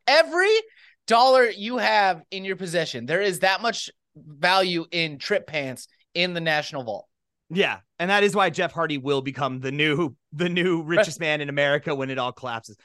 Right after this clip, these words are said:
Speaker 2: Could you, okay, getting back to Futurama, but to the same
Speaker 1: Yeah.
Speaker 2: point. So you get out of your, of your ice, of your cryogenic freeze to see everyone is in trip pants, and you're just in your nice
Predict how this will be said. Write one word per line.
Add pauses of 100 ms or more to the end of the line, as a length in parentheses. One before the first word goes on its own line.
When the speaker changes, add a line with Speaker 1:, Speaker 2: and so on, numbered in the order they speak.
(160)
Speaker 2:
Could
you,
okay,
getting
back
to
Futurama,
but
to
the
same
Speaker 1:
Yeah.
Speaker 2:
point. (320)
So
you
get
out (340)
of
your,
of
your
ice,
of
your
cryogenic
freeze (240)
to
see (100)
everyone (220)
is
in
trip
pants,
and
you're
just
in
your
nice